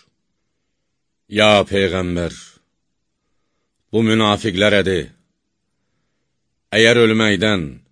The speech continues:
yaxud öldürülməkdən qorxub qaçarsınızsa,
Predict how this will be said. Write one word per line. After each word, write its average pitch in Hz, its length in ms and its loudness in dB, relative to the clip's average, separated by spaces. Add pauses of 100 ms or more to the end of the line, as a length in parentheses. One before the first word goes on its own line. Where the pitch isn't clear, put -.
(760)
yaxud 113 600 0
öldürülməkdən 113 960 0
qorxub 104 400 -2
qaçarsınızsa, 101 840 -4